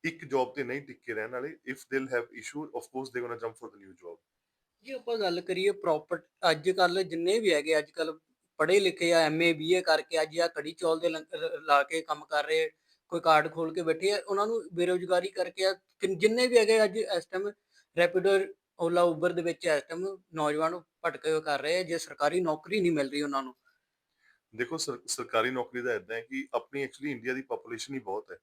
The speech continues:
Speaker 1: ਜੇ ਅਸੀਂ ਪੰਜਾਬ ਦੀ ਵੀ ਗੱਲ ਕਰੀਏ, ਪੰਜਾਬ 'ਚ ਬਾਹਰੋਂ ਆ, ਆ ਕੇ ਜਿਹੜੇ ਆਪਣੇ ਨੌਜਵਾਨ ਨੇ ਡਿਫਰੈਂਟ ਸਟੇਟਸ ਤੋਂ, ਉਹ ਇੱਥੇ ਆ ਕੇ ਬਿਜ਼ਨਸ ਸੈੱਟ ਕਰ ਰਹੇ ਨੇ। ਤੇ ਮੈਨੂੰ ਇਹ ਲੱਗਦਾ ਕਿ ਕੰਮ 'ਚ ਕੋਈ ਸ਼ਰਮ ਨਹੀਂ ਹੈਗੀ, ਕੰਮ ਵੱਡਾ ਛੋਟਾ ਹੋ ਸਕਦਾ ਹੈ, but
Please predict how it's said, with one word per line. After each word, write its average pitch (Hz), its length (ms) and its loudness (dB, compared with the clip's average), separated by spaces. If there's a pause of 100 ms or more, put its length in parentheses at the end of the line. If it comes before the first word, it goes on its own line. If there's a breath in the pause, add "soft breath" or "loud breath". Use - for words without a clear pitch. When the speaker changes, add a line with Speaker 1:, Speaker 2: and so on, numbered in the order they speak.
(440 soft breath)
Speaker 1:
ਜੇ 107 120 -6
ਅਸੀਂ 123 160 -10
ਪੰਜਾਬ 107 380 -4
ਦੀ 127 80 -14
ਵੀ 127 120 -12
ਗੱਲ 110 180 -8
ਕਰੀਏ, 104 280 -14
ਪੰਜਾਬ 110 440 -4
'ਚ - 140 -20 (160)
ਬਾਹਰੋਂ 123 360 0
ਆ, 110 480 -4
ਆ 117 40 -6
ਕੇ 123 360 -8
ਜਿਹੜੇ 113 560 -12
ਆਪਣੇ 113 320 -12
ਨੌਜਵਾਨ 104 480 -8
ਨੇ 98 140 -16
ਡਿਫਰੈਂਟ 123 380 -12
ਸਟੇਟਸ - 360 -12
ਤੋਂ, 92 160 -20 (440 soft breath)
ਉਹ 147 160 2
ਇੱਥੇ 151 220 0
ਆ 131 140 0
ਕੇ 131 120 -4
ਬਿਜ਼ਨਸ 113 380 -8
ਸੈੱਟ 110 140 -6
ਕਰ 90 220 -12
ਰਹੇ 98 160 -16
ਨੇ। 90 140 -20 (380 soft breath)
ਤੇ 135 80 0
ਮੈਨੂੰ 135 340 0
ਇਹ 156 60 -4
ਲੱਗਦਾ 135 300 -4
ਕਿ 151 300 -12 (220)
ਕੰਮ 135 260 0
'ਚ 143 80 -12
ਕੋਈ 139 200 -4
ਸ਼ਰਮ 117 280 -6
ਨਹੀਂ 104 160 -12
ਹੈਗੀ, 101 180 -10
ਕੰਮ 139 340 -2
ਵੱਡਾ 143 260 -4
ਛੋਟਾ 139 240 -6
ਹੋ 117 160 -6
ਸਕਦਾ 98 340 -10
ਹੈ, 143 60 -18 (440 soft breath)
but 139 100 -2